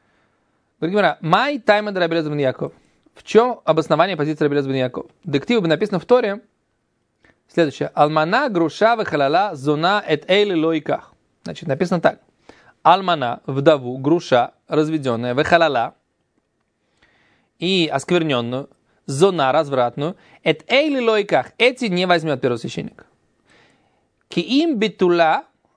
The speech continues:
а только битула, девственную, девственницу, и кахиша возьмет женщину. В Иктиве написано, «Велой халель заро беамав», не осквернит потомство свое в народе своем.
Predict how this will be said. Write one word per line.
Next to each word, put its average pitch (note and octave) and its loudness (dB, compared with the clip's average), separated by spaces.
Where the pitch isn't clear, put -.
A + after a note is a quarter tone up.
а D3 2
только G3 0
битула, C#3+ 0
девственную, D#3+ -4
девственницу, G3+ -2
и F3+ -8
кахиша F#3+ 2
возьмет D3 -2
женщину. B2+ -8
В C#3+ 0
Иктиве C#3+ 0
написано, D3+ -2
«Велой F#3+ 2
халель G3+ -2
заро D#3 2
беамав», C3 -2
не D#3 0
осквернит D3+ -2
потомство C#3+ 0
свое C3 0
в D3+ -8
народе B2+ 0
своем. F3+ -6